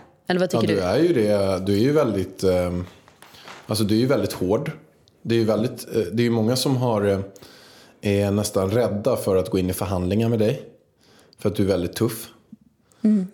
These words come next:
Speaker 2: Eh, men det ser man ju inte på, eh,
Speaker 1: YouTube.
Speaker 2: på, på ytan.
Speaker 1: Hej, mina äl-, nej, jag skojar.
Speaker 2: Nej, nej, men man ser inte på ytan.
Speaker 1: Nej, man gör inte det.
Speaker 2: Eh, men när det är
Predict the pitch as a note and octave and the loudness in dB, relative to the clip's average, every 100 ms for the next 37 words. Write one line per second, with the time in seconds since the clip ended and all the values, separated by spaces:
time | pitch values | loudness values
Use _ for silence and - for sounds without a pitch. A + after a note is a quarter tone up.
0 | - G2+ G2+ F#2+ A2 G#2 A2 A2+ A2+ A#2+ | -4 0 0 0 0 2 2 2 2 2
1 | A#2 G#2+ G2+ - - F#2 F#2 F2+ F2+ F#2+ | 2 0 -4 -4 0 2 4 2 0 -4
2 | - G3 F#3+ - E2 F2 G#2+ G2+ F#2+ - | -4 -2 0 0 -2 0 0 0 -2 -2
3 | G2 C3+ - - - - C4+ D4+ D#4 D4 | -2 -4 -10 -12 -10 -2 2 2 2 2
4 | D4+ D4 D4 - F3 - - - - - | 2 2 0 -2 -2 0 -2 -2 -4 -6
5 | - - C3 D#3+ D#3+ D#3+ E3 D3+ D3+ D3 | -8 -4 0 0 0 2 2 2 0 2
6 | C#3+ B2+ C#3+ A#2 A#2+ D3+ G3 F#3+ F3+ - | 0 0 0 0 0 0 0 -2 -4 0
7 | G3+ G3 F3+ E3 - C#3+ A#2+ A#2+ B2 A#2 | 2 4 0 -2 -4 -2 -2 0 0 0
8 | A#2 A2+ A2 A#2 A2+ A2 A2 G#2+ G#2 | 2 2 2 2 2 2 2 2 0